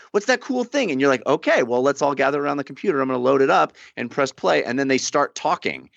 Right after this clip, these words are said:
And you're like, "What? Can we, okay, I'm gonna, I'll, do you want me to pause it and we can finish our conversation and then we can start watching it?" And they're like, "No, no, no, no, we're watching, we're watching." And then you start pushing play and they go, "Yeah, no, 'cause he, I think,"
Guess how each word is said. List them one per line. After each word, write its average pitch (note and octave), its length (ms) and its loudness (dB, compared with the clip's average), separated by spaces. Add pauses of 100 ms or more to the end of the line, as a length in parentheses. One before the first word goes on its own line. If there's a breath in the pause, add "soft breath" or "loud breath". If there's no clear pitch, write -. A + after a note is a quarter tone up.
(220 soft breath)
And C#3 80 -2
you're E3+ 100 4
like, E3 140 2
"What? F3+ 180 2 (1080)
Can G3+ 120 2
we, G#3 140 2
okay, G3 180 0
I'm F#3 60 0
gonna, F#3+ 120 0
I'll, E3+ 120 2
do D#3+ 100 -12
you F3 60 -2
want G3+ 100 2
me G#3 60 4
to F#3+ 40 -2
pause G3 380 0
it B3+ 140 4
and F#3+ 80 -4
we F3+ 60 -6
can E3+ 120 -6
finish F#3 220 -6
our F#3 80 0
conversation F3+ 680 -2
and F3 120 -4
then E3+ 80 -2
we E3 40 -4
can D#3+ 120 0
start D3+ 240 0
watching D#3+ 320 0
it?" G#3+ 180 -2
And D3 100 0
they're D#3 80 4
like, E3+ 120 -2
"No, D4 100 4
no, G#4+ 80 2
no, G#4+ 140 2
no, F#4+ 80 2
we're C#4 120 4
watching, B3+ 320 0
we're A3+ 80 0
watching." G#3+ 280 0
And E3+ 260 -4
then E3 140 0
you D#3+ 80 -2
start F3 240 0
pushing E3 280 -4
play E3+ 260 2
and C#3+ 100 0
they C#3 80 2
go, C3 100 2 (280 loud breath)
"Yeah, G#3 260 -2
no, G3 200 -2
'cause F3 200 -6
he, A3+ 560 0
I C3+ 100 2
think," F#3 540 -2